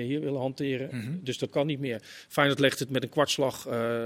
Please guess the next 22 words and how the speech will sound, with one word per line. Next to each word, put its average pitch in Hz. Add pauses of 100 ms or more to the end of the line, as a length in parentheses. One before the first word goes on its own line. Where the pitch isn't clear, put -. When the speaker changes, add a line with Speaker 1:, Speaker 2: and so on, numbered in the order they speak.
Speaker 1:
iets -
anders 143
uit 113
en 123
zegt, 127
hij 120
onderstreept 123
die 120
waarden 117
en 120
normen 120
wel, 127
maar 135
hij 120
wil 123
het 110
boegbeeld 131
niet 127
zijn. 117
Hij 110
wil 117
niet, 127